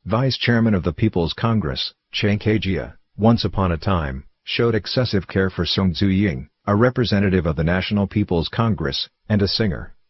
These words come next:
It touched off Jiang's jealousy, and later resulted in Chiang's death. Right through his very execution, Chiang had no idea who he had offended, or who it was that was so bent on ending his life.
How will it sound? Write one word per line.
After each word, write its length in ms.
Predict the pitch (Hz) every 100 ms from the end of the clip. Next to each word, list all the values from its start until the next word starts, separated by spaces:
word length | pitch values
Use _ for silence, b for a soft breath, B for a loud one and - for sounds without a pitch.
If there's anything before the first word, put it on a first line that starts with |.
| _ _ _ _ -
It 160 | 113 -
touched 300 | 135 - 101
off 220 | 95 -
Jiang's 480 | 98 90 92 104 -
jealousy, 640 | 98 87 82 80 78 87 _ 104
and 160 | 98
later 200 | 110 110
resulted 520 | 87 87 98 104 98
in 100 | 87
Chiang's 380 | 87 - 95 87
death. 400 | 107 95 65 - _ _ _ _ _ _ -
Right 260 | 101 147
through 260 | - 123 117
his 120 | 87
very 340 | 82 113 107 98
execution, 720 | 95 90 92 110 - 64 - _ _
Chiang 260 | - 110 101
had 180 | 101 87
no 180 | 92
idea 460 | 98 95 85 92 98
who 160 | 90 87
he 160 | 95
had 140 | 90 87
offended, 520 | - 110 87 67 - _ -
or 180 | 98
who 180 | 90 117
it 80 | 101
was 160 | 98 85
that 120 | 95
was 140 | 85
so 220 | - 107
bent 220 | 87 95 92
on 120 | 82
ending 280 | 87 90 82
his 200 | 87 90
life. 420 | 90 64 -